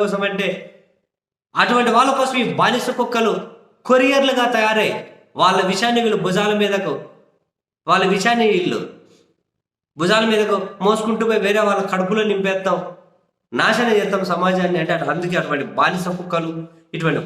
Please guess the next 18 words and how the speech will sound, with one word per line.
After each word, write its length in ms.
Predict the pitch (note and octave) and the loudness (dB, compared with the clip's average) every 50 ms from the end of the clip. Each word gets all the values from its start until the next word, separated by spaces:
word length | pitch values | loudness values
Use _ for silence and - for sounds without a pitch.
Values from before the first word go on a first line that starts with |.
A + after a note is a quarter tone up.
| - C#3 | -4 -2
ఉన్మాదులకు 600 | E3 G3+ A3 A3+ B3 B3 A#3+ G3+ F3+ F3+ F3 D#3 C#3 | -2 0 2 2 2 2 2 0 0 -2 -2 -2 -2
దూరంగా 320 | C#3 C#3+ D3+ D3+ C#3+ B2+ A2+ | -2 -2 -2 -2 -2 -2 -2
ఉండండి. 300 | A2 G#2 G2+ F#2 F#2 F2+ | -2 -4 -6 -8 -10 -10
ఫస్ట్ 280 | F#2 G2 F#2+ - - - - _ _ _ _ _ _ _ _ _ - | -10 -10 -12 -14 -16 -20 -20 _ _ _ _ _ _ _ _ _ -8
ఎవరిదైనా 640 | G2 A#2+ D#3 F3 F#3 A3+ B3 B3+ B3 B3 B3 A#3+ A3+ | -4 -2 0 2 2 2 2 2 2 0 0 0 0
కూడా 200 | G#3 A3 G#3+ G#3+ G#3 E3 C#3 | 0 -2 -2 -2 -2 -2 -4
నిజాలు 320 | D#3 D#3 D#3 G3+ G3+ G#3 G3 | -4 -2 -2 0 0 0 0
మాట్లాడుకోవాలి. 720 | E3 D3 C#3 C#3 B2+ A#2 G#2+ G2+ G2+ F#2 F2+ - D#2+ - - - - _ _ _ _ _ _ _ _ _ _ _ _ _ _ _ _ _ _ _ _ _ _ _ _ _ _ _ _ _ _ _ _ _ _ _ _ _ _ _ _ _ _ _ _ _ _ _ _ _ _ _ _ _ _ _ _ _ _ _ _ _ _ _ _ _ _ _ _ _ _ _ _ _ _ _ _ _ _ - | 0 -2 -2 -2 -4 -4 -6 -6 -6 -6 -6 -8 -8 -12 -18 -20 -20 _ _ _ _ _ _ _ _ _ _ _ _ _ _ _ _ _ _ _ _ _ _ _ _ _ _ _ _ _ _ _ _ _ _ _ _ _ _ _ _ _ _ _ _ _ _ _ _ _ _ _ _ _ _ _ _ _ _ _ _ _ _ _ _ _ _ _ _ _ _ _ _ _ _ _ _ _ _ -18
Just 140 | - - - | -16 -14 -8
stand 220 | - G3+ A3+ B3+ A#3+ | -4 -2 0 0 0
on 80 | F#3+ D#3 | 0 0
the 100 | D3 - - | -2 -4 -4
truth. 380 | C#3+ A#2+ F#2+ F2 F2+ - - - - _ _ _ _ _ _ _ _ _ _ _ _ _ _ _ _ _ _ _ _ _ _ _ - | -4 -6 -6 -8 -10 -16 -20 -20 -20 _ _ _ _ _ _ _ _ _ _ _ _ _ _ _ _ _ _ _ _ _ _ _ -4
ఎవరైనా 360 | C#3+ F#3 A3+ C4+ D4 D4+ D4 | 0 2 2 2 2 2 2
కానీ 220 | A#3 A3+ G#3+ F3+ C#3 | 0 0 0 0 0
అధికారంలో 440 | B2 C3+ E3 - C4 B3 A#3+ A#3+ G#3+ | -2 -2 0 2 2 2 2 2 2
ఎవరుంటే 280 | G#3 A3 A3 A3 A3 | 2 2 2 2 2
మనకేంటండి? 640 | G#3 F#3+ F#3 F#3 F3+ E3+ D#3 C#3 B2 A2 - - | 2 2 0 0 0 -2 -2 -2 -4 -4 -6 -6